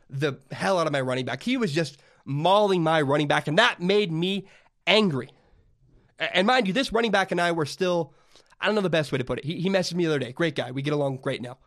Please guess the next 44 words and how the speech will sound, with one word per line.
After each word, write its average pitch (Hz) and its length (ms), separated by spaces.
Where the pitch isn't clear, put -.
He, 196 280
he, 175 60
we 254 160
were 294 100
still 339 220
building 349 280
chemistry 247 540
is 127 80
a 143 60
good 151 120
way 135 100
to 123 60
put 113 160
it. - 120
I, 277 300
the 262 120
quarterback, 160 500
ran 147 320
up 240 100
to 208 80
the 156 100
U 160 200
C 220 200
L 196 80
A 175 60
defensive 147 400
end 135 200
and 135 180
pushed 220 300
him 185 100
to 175 60
the 147 60
ground. 123 300
"Get 320 160
off 311 200
my 254 180
guy. 220 220
You 214 120
don't 262 200
do 240 160
that 220 180
to 196 80
my 202 300
guy." 156 440